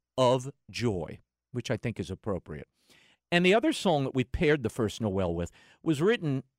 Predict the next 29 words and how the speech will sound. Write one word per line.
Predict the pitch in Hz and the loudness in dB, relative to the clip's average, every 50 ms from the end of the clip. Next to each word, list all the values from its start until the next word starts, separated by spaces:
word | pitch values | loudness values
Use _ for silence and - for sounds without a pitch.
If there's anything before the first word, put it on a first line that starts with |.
| _ _ | _ _
in | - 180 185 196 - - | 2 2 2 2 0 0
New | - 147 185 | 0 2 2
York | 220 214 170 123 104 113 147 - _ _ - | 4 4 4 2 2 0 -2 -6 _ _ -4
in | 120 107 110 | -2 0 0
eighteen | 127 160 - - - - 135 139 | 0 0 -2 -4 -4 -4 -2 -2
fifty-seven | 147 - - 123 - - - 127 - - - 110 95 80 82 92 101 - _ _ _ _ _ _ | -4 -4 -4 -4 -4 -4 -4 -6 -6 -6 -6 -6 -6 -6 -6 -8 -8 -10 _ _ _ _ _ _
for | - 185 175 | -4 -2 -2
a | 175 | -2
Christmas | - - - - 349 330 - - - 117 - - | -4 -6 -4 -2 -2 -2 -2 -4 -6 -6 -6 -8
pageant. | - - 101 85 78 - - - - - - _ _ _ _ _ _ _ _ _ _ | -12 -12 -10 -12 -12 -14 -16 -16 -16 -18 -20 _ _ _ _ _ _ _ _ _ _
It's | 196 185 - | -4 -4 -2
been | - 202 190 175 | 0 0 0 0
titled | - - - - 247 247 240 240 196 139 | -2 -4 -2 0 2 2 2 0 -2 -2
The | 113 131 | -4 -6
Quest | - - - - - 202 202 202 185 - - - _ _ - | -8 -8 -8 -4 0 2 2 2 0 -2 -8 -10 _ _ -8
of | 143 131 120 | -6 -4 -4
the | 131 | -2
Magi, | 120 117 123 127 131 139 143 123 - 110 90 80 78 | -2 0 0 2 2 2 0 0 -2 -6 -6 -6 -8
which | 85 95 104 - | -10 -12 -6 -4
I | 143 113 | -4 -4
much | 113 120 127 139 165 190 - - - - | -4 -4 -2 -2 -2 -2 -4 -8 -12 -10
prefer | 139 117 - - 151 131 113 104 98 - - - _ _ _ | -10 -10 -6 -4 -2 0 0 0 -2 -6 -10 -20 _ _ _
to | - | -10
the | 120 110 | -8 -8
popular | - - 160 135 135 - 123 101 90 87 | -2 0 0 0 0 -2 -4 -6 -6 -8
title, | - - 104 78 71 64 67 - _ _ _ _ _ _ - | -10 -10 -10 -12 -12 -14 -18 -20 _ _ _ _ _ _ -2
We | 135 139 135 | 0 0 0
Three | - - 120 120 117 | 0 0 0 0 0
Kings. | - - - 170 147 110 82 71 67 65 - - | 0 0 2 2 2 2 0 -4 -8 -12 -14 -18